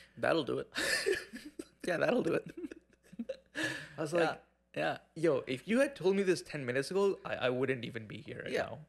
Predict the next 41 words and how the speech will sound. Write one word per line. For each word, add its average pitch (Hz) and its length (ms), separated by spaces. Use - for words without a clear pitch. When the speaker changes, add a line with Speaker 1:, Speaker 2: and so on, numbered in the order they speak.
Speaker 1:
of - 80
course. - 260
Speaker 2:
And 143 240
looking 151 200
back, 147 180
I'm 135 80
like, - 180
"W-, 127 220
that 147 180
was 156 100
such - 220
an 143 80
unnecessary 135 760
thing 120 220
to 113 80
do. 135 160
That 113 120
was 110 120
so 120 200
dumb." 113 320
Speaker 1:
How 127 160
exhilarating. 135 720
Did 123 120
you 127 80
have 120 140
fun, 135 300
though? - 100
Speaker 2:
Oh, 131 360
I, 117 440
that's 139 240
the 165 80
only 160 160
time 151 180
I've 117 120
lived. 156 280
Speaker 1:
I'm - 160
glad 147 260
that 165 100
you're 147 140
here 135 180
today. - 300